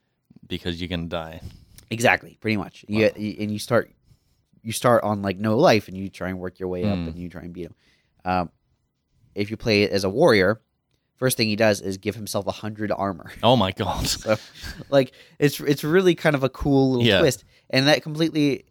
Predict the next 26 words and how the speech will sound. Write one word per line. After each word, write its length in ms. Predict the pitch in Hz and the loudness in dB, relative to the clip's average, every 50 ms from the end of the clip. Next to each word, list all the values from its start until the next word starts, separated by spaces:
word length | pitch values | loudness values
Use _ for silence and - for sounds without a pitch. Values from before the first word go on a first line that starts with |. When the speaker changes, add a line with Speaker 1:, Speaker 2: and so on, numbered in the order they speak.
| _ _ - | _ _ 2
Speaker 2:
i-, 180 | 117 123 117 - | 2 2 2 2
it's 200 | - 127 - - | 0 -2 0 2
an 140 | 143 135 123 | 2 2 2
interesting 380 | 127 156 - - - 165 156 | 2 -2 -6 -6 -8 -6 -2
way 200 | 139 131 117 113 117 | 2 4 6 6 6
of, 100 | 113 110 | 4 4
like, 240 | 107 104 98 110 - _ - | 2 0 0 -2 -8 _ -14
it's, 220 | 135 - - - _ _ _ _ _ _ _ _ _ _ _ _ _ - | -12 -12 -14 -16 _ _ _ _ _ _ _ _ _ _ _ _ _ -2
they, 200 | 101 107 107 107 | 0 2 2 0
they 240 | - - 101 101 | 0 0 0 2
only 180 | 101 110 127 143 | 2 2 2 0
do 160 | 139 143 143 | 0 0 0
one 300 | 135 131 131 131 135 139 - _ | 0 2 0 0 -2 -4 -10 _
change 400 | - - 160 147 135 123 - - | -4 -2 0 0 0 -2 -4 -10
to 80 | - | -8
the 260 | 107 110 110 107 110 - _ | -2 2 2 2 2 -2 _
encounter, 560 | 98 113 - 127 127 139 113 98 85 82 87 _ - | -14 -8 -4 -4 -4 -4 -2 -4 -4 -6 -6 _ -2
Speaker 1:
Hmm. 260 | 110 104 92 90 85 | -2 0 0 0 -2
Speaker 2:
but 80 | 95 | -2
it 60 | 98 - | -2 -4
completely 480 | - 92 90 - - 120 73 73 113 113 | -4 -10 -10 -6 -4 -4 -2 -4 -6 -6
changes 480 | - - - 104 101 101 98 92 - | -8 -8 -10 -8 -8 -8 -10 -12 -10
the 120 | - 90 87 | -10 -10 -10
encounter. 360 | 82 - 117 147 170 - - - - - | -10 -8 -8 -8 -8 -8 -12 -16 -12 -8
Speaker 1:
Hmm. 280 | 123 120 113 98 90 80 85 - - _ _ _ _ _ _ - | -6 -6 -6 -6 -8 -10 -14 -18 -20 _ _ _ _ _ _ -8
Speaker 2:
Uh, 360 | 92 92 92 90 87 85 | -6 -4 -4 -4 -6 -8